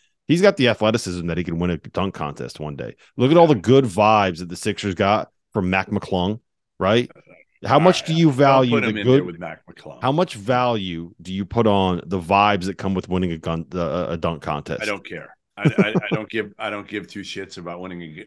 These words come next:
Speaker 2: a dunk contest. I care about contributing in games, and, and this kid's got a much higher upside than Mac McClung.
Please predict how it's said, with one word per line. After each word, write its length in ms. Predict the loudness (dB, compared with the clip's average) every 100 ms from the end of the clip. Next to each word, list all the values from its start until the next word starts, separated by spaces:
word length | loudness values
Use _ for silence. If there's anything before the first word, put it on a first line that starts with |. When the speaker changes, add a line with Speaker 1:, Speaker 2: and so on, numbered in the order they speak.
| -14
Speaker 2:
a 60 |
dunk 240 | -10 -10 -10
contest. 520 | -10 -10 -14 -16 -18 _ _ _ _
I 120 | -10
care 280 | -6 -2 -2
about 320 | 0 -2 -2
contributing 500 | -8 -12 -8 -8 -8
in 140 | -10 -10
games, 440 | -8 -8 -10 -14
and, 200 | -16 -14
and 140 | -12
this 140 | -12 -10
kid's 280 | -6 -8 -6
got 160 | -8
a 20 | -6
much 300 | -6 -6 -6
higher 200 | -8 -8
upside 360 | -10 -12 -12
than 140 | -12 -14
Mac 240 | -14 -16
McClung. 400 | -20 -18 -18 -18